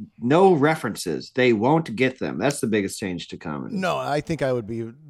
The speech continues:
Speaker 2: I would not perform well as a stand-up comedian now because my references are all eighties type shit. I remember I was in the car
Speaker 1: No,
Speaker 2: the
Speaker 1: but
Speaker 2: other
Speaker 1: they
Speaker 2: day.
Speaker 1: love, like,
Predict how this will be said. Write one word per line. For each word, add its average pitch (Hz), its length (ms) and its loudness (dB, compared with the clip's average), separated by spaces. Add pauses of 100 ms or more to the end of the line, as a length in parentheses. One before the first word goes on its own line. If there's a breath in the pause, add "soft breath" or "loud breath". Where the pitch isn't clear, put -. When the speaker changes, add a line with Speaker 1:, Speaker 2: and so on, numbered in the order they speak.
Speaker 2:
I 135 140 -2
would 127 160 -2
not 117 240 -6
perform 107 440 -6
well 98 240 -4
as 87 120 -12
a 90 60 -14
stand-up 95 380 -10
comedian 92 440 -10
now 90 200 -10
because 90 400 -12
my 104 260 -10 (260)
references 107 640 -6
are 101 140 -2
all 98 260 -4
eighties 113 460 -6
type 110 320 -8
shit. 110 320 -6 (200 soft breath)
I 196 100 -4
remember 285 360 -4
I 170 180 -4
was 165 200 -4
in 180 80 -6
the 160 80 -8
car 170 260 -2
Speaker 1:
No, 302 100 6
Speaker 2:
the 339 40 6
Speaker 1:
but 330 60 4
Speaker 2:
other 294 80 6
Speaker 1:
they 262 80 8
Speaker 2:
day. 262 40 6
Speaker 1:
love, 302 300 8
like, 240 320 6